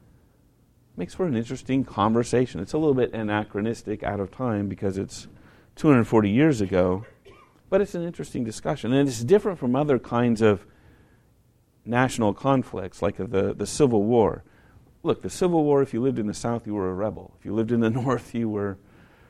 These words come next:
for the Union. It's just the way it was. But during the American Revolution,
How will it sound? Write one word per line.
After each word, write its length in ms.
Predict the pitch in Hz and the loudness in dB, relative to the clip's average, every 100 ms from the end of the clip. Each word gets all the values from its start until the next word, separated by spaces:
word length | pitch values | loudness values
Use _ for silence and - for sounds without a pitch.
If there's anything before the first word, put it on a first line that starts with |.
| _ | _
for 120 | - | -2
the 120 | 110 117 | 2 6
Union. 400 | 147 113 95 98 | 6 4 0 -8
It's 120 | 98 | -8
just 200 | 104 - | -8 -2
the 80 | 107 | 2
way 160 | 104 | 4
it 80 | 92 | 2
was. 400 | 131 127 92 - - - | 2 0 0 -6 -20 -10
But 120 | 135 | -6
during 260 | 180 190 175 | 2 2 4
the 140 | 143 | 4
American 340 | 156 170 156 139 | 4 2 0 0
Revolution, 800 | 143 127 135 156 - 110 104 | 0 0 0 -2 -2 -2 -2